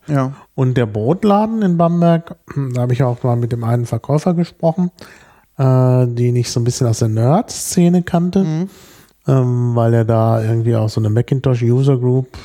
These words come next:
Speaker 2: äh, in Bamberg mal gemacht hat. Ähm, der erzählte, dass es, äh, man eigentlich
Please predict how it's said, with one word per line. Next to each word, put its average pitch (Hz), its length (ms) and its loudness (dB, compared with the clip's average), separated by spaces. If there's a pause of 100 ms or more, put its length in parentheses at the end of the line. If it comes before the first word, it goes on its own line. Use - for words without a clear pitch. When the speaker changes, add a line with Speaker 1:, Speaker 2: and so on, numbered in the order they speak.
Speaker 2:
äh, 123 600 -2
in 120 120 -2
Bamberg 123 360 0
mal 120 200 2
gemacht 120 340 0
hat. - 140 -4 (760)
Ähm, 120 640 0 (580)
der 139 240 4
erzählte, 160 720 0
dass 139 340 -2
es, - 260 -8
äh, 135 40 -2
man 120 1160 -2
eigentlich 175 760 -2